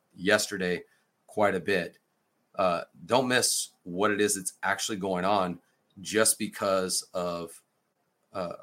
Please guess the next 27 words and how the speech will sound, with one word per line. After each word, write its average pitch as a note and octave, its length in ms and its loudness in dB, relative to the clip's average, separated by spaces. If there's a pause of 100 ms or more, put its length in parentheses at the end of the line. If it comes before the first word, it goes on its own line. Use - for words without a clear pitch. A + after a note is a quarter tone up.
(240)
things B2 280 -2
that G#2 100 2
are F#2+ 60 -2
coming G#2+ 300 0
against G2+ 440 0
you F2 260 -4 (260)
when F2+ 160 -6
you F2+ 80 -4
step - 340 -2
out F#2 220 2
into F2+ 140 -6
the F2+ 100 -12
call A2+ 320 4
that F#2 80 -4
God F2+ 200 0
has F#2 220 -2
in F2+ 80 -10
your E2+ 120 -8
life. G2 460 -2 (1600)
At, G#2+ 240 4
in G2+ 160 -2
those G2+ 220 0
times, F#2+ 640 -2 (300)
turn A#2+ 240 -4
to G#2 60 0
worship. G2 460 -4 (1300)
Celebrate. F#2 840 2